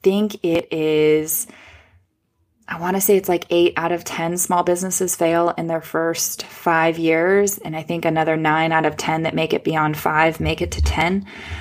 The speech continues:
Um, I'm not sure. I'd have to look at the S B A's site to get those most up-to-date statistics, but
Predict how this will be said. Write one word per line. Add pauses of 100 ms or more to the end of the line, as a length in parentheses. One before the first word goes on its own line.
(160)
Um,
I'm
not
sure.
I'd
have
to
look
at
the
S
B
A's
site
to
get
those
most
up-to-date
statistics,
but